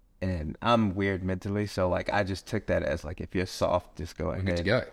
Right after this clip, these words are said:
Speaker 2: yeah.
Speaker 1: Like, don't, don't play. And I'm thinking, you know, Ricky is ruled ineligible. Chris has hurt his shoulder. Vince just tore his hamstring. And I'm averaging twenty-four points a game up until this point.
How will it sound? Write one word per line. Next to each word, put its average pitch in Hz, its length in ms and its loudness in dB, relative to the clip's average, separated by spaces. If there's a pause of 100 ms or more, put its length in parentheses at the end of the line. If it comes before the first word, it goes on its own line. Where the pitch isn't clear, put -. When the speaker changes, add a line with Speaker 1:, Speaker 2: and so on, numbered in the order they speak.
(140)
Speaker 2:
yeah. 107 100 -4 (180)
Speaker 1:
Like, 85 240 -4
don't, 95 360 0
don't 92 200 -2
play. 104 360 2 (840)
And 113 160 2
I'm 107 140 4
thinking, 98 440 0
you 92 120 2
know, 87 320 0 (240)
Ricky 104 580 0
is 95 180 -8
ruled 104 220 2
ineligible. 90 680 -2 (260)
Chris 107 380 0
has 92 160 0
hurt 95 320 2 (340)
his 95 500 -2
shoulder. 95 640 0 (400)
Vince 113 240 0
just - 260 -2
tore 98 280 4
his 90 400 0
hamstring. 98 680 -4 (120)
And 101 140 0
I'm 101 180 2
averaging 98 380 0
twenty-four 104 720 0
points 101 320 -2
a 107 40 -4
game 92 280 -2
up 92 120 0
until 95 240 0
this 92 140 -4
point. - 380 -4